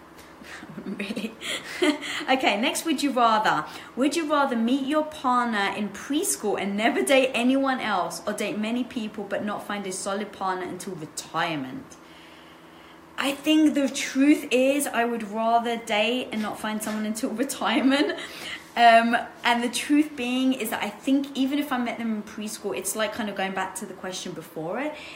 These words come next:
it's like having bad experiences actually makes me appreciate the good. And so I think that the reality is, if I was in preschool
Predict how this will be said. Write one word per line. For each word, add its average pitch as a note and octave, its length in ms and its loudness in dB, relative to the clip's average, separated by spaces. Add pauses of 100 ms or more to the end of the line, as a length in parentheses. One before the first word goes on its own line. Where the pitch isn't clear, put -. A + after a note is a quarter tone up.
(100)
it's G#3+ 120 -4
like G#3+ 160 0 (240)
having D#4+ 420 2
bad G#3+ 280 0
experiences G#3 840 -4
actually A3 380 -4
makes G3+ 280 -6
me G3+ 140 -4
appreciate F#3 960 -2 (500)
the G3 80 -4
good. - 540 -6 (420)
And G#3 180 -2
so G#3+ 140 2
I G3+ 120 4
think C4 400 2
that G3+ 320 -6
the G3 80 -6
reality G#3+ 640 0
is, F#3+ 100 -2
if F#3+ 140 -10
I G#3 120 0
was G#3+ 140 -4
in G3+ 120 -6
preschool B3 760 -4